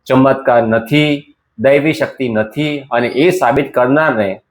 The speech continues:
પિયુષભાઈ જાદુગરે બે કરોડનું ઇનામ જાહેર કર્યું છે. તેમના પિતા ચતુરભાઈ ચૌહાણ છેલ્લા સાઈઠ વર્ષથી અંધશ્રદ્ધા સામે મશાલ જલાવી છે. તેઓ દેશભરમાં ફર્યા,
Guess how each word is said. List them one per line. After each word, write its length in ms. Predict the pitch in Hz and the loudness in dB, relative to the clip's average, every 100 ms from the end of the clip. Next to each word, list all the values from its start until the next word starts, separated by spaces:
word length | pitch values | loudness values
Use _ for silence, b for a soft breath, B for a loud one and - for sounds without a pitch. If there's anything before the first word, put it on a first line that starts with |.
| _ _ _ | _ _ _
પિયુષભાઈ 640 | 131 165 180 127 160 147 | 2 4 4 2 0 0
જાદુગરે 720 | 113 120 151 170 123 107 107 110 | 2 2 2 2 2 0 -4 -6
બે 300 | 117 151 196 | -4 2 2
કરોડનું 600 | 190 156 160 151 156 160 139 | 2 2 2 2 -2 -2 0
ઇનામ 340 | 139 139 123 | 2 2 2
જાહેર 300 | 117 113 107 | 0 0 -2
કર્યું 280 | 104 92 90 | -4 -6 -10
છે. 220 | - _ _ _ _ | -12 _ _ _ _
તેમના 320 | 120 127 120 110 | 0 2 2 0
પિતા 560 | 131 131 160 156 160 - 139 | -2 0 0 0 -2 -4 -4
ચતુરભાઈ 460 | 139 143 113 123 | 0 -2 2 0
ચૌહાણ 640 | 123 127 139 165 165 165 | 0 -2 2 0 0 -6
છેલ્લા 420 | 147 - 139 135 123 | -18 -4 0 2 0
સાઈઠ 420 | - 131 156 127 | -2 -2 -2 0
વર્ષથી 540 | 135 165 - 113 90 _ _ _ _ _ | 0 0 -2 -8 -8 _ _ _ _ _
અંધશ્રદ્ધા 520 | 156 185 156 117 135 | -2 0 0 2 0
સામે 300 | 135 123 120 | 2 0 -2
મશાલ 440 | 113 123 - 160 156 | 0 -2 0 -2 0
જલાવી 520 | 117 127 123 117 113 | 0 2 2 0 -4
છે. 280 | - 87 _ _ _ | -10 -14 _ _ _
તેઓ 280 | 131 135 127 | 0 2 2
દેશભરમાં 720 | 117 160 190 120 123 113 107 107 _ _ - | 2 2 2 2 -2 -2 -4 -8 _ _ -2
ફર્યા, 400 | 143 147 98 | 0 2 0